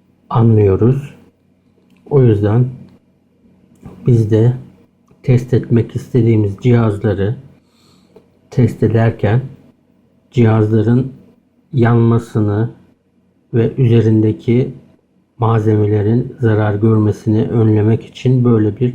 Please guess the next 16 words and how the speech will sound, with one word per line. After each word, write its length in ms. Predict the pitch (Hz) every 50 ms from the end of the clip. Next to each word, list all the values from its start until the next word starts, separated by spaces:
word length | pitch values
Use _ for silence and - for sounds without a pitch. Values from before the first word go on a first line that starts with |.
| - -
test 360 | - 113 120 135 143 - - - - - _ _ _ _ _ _ _ _ _ _ _ _ _ _ _ -
üçlü 320 | 160 - - - 139 127
fişi 480 | - - 127 - - - 120 104 92 - - - - _ _ _ _ _ _ _ _ _ _ _ _ _ _
hazırlamaya 680 | - 120 107 113 113 110 110 104 101 98 104 120 120
karar 420 | 123 - 127 113 110 110 107 101 98
verdik 480 | 95 95 95 98 120 135 143 139 - - - _ _ _ _ _ _ _ _ _ _ _ _ _ _ _ _ _ -
ve 240 | 123 117 110 117 117
bunu 280 | 113 110 110 120 131
sizinle 500 | 127 131 - 127 107 107 101 101 117 120
paylaşacağım. 840 | 123 - 117 107 104 104 101 - - 113 98 101 107 117 143 143 147 - - - - _ _ _ _ _ _ - - _ _ _ _ _ _ _ _ _ _
Şu 520 | - - - - - - 139 131 135 143 - - - - - _ - - _ _ -
bizim 300 | 151 127 117 113 120 143 143 - - - - - - - - - - - - - - - - - - 143
normal 460 | 139 131 120 110 110 104 101 101 98
bir 160 | 120 131 127
üçlü 300 | 135 143 - - 131 123
fişimiz. 600 | 127 - 117 - - - 95 107 123 - - -